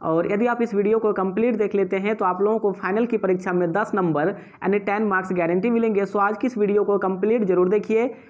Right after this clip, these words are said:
और ये हम लोगों का चैप्टर टेन है और इससे पहले मैंने चैप्टर वन से लेकर चैप्टर नाइन तक की ऑब्जेक्टिव क्वेश्चन वाली वीडियो अपलोड कर चुका हूँ। अगर आपने उन वीडियो को नहीं देखे हैं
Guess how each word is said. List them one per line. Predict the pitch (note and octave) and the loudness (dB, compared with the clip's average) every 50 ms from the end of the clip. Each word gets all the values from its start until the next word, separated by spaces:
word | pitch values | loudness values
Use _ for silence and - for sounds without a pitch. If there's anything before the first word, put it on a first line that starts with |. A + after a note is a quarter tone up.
| - - _ | -20 -10 _
और | - F3+ F#3 - A3 | -2 0 0 2 2
ये | A3+ | 0
हम | A#3 G#3+ G#3 | 2 0 0
लोगों | G#3 G#3 G#3+ A3 | 0 0 0 0
का | G#3 G#3 F#3+ | 0 -2 -2
चैप्टर | F3+ G3 F#3 F#3 F#3+ F#3 F3+ | 0 0 -2 0 -2 -4 -2
टेन | F#3 A3 G#3+ A3 A3 | -2 -2 -2 0 0
है | A3 G#3 A3+ A#3 A#3 | -2 -2 -2 -2 0
और | - G#3 G3+ | 2 0 0
इससे | G3 - A3 G#3+ | 0 0 -4 -4
पहले | G#3+ G3+ G3 G#3 A3+ A3 | -2 0 0 2 2 2
मैंने | G3 F#3 F3 F3 F3 F3+ | 0 0 0 0 0 0
चैप्टर | F3+ F#3+ F#3 F#3 - G#3 G3+ | -2 -2 -4 -2 0 0 2
वन | G3 G3+ G#3 A3+ | 2 2 2 0
से | A3+ - A#3 G#3+ | 0 0 0 2
लेकर | F#3+ F3 E3+ D#3+ E3 D#3 D3+ E3 G#3 G#3+ - - - - _ _ - | 2 2 2 2 2 0 0 0 0 -2 -6 -14 -20 -20 _ _ -2
चैप्टर | G3+ G3 G3+ A3 G#3+ | -2 -2 0 -2 0
नाइन | G3 G3 F#3+ G3 G#3 | 0 0 0 0 -2
तक | G#3 - A#3+ A#3 | -2 -2 -4 -2
की | - A3 | 0 0
ऑब्जेक्टिव | G#3 G3 F#3 F#3+ G3 F#3+ A#3+ A#3 | 0 2 2 0 0 0 -2 0
क्वेश्चन | - G#3 G3 F#3 - B3 A#3+ | 0 0 -2 0 -2 -2 -2
वाली | A#3 A3 G#3 G3 | 0 2 2 2
वीडियो | G3 F#3+ F3+ F#3+ G3 | 4 4 4 4 2
अपलोड | F#3+ F#3 F#3+ F#3+ F#3+ F#3 | 2 2 2 0 0 2
कर | G#3+ A#3+ | 0 -2
चुका | A#3 A#3 G#3+ F#3+ F#3+ F3+ | 0 0 0 0 2 0
हूँ। | F3 G3+ | 0 0
अगर | G#3+ G#3+ G#3+ | 0 0 0
आपने | G#3 G3+ - G#3 G3+ | 0 -2 -2 -4 -2
उन | - A3 A3 | 0 0 0
वीडियो | G#3 F#3+ G3+ F#3+ A3 A3+ A3+ | 2 2 2 2 2 0 0
को | A3 - G#3 | 0 0 0
नहीं | F3+ F#3+ G#3 B3 C#4+ | 0 2 2 2 2
देखे | A#3 A3+ G3 F#3 F#3 F#3 | 4 2 2 2 0 0
हैं | F3+ F3 D3+ D#3+ G3+ A#3 | 0 2 0 0 -2 -4